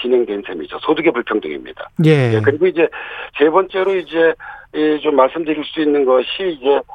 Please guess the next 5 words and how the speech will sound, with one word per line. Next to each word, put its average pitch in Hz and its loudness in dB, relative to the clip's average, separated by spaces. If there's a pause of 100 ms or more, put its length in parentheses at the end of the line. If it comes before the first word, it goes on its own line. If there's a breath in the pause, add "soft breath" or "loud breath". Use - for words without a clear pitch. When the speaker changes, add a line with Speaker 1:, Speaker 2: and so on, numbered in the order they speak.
(260 loud breath)
Speaker 1:
에, 127 6
이른바, 151 0 (320 loud breath)
어, 113 2
금융의 190 2
불평등. 104 -10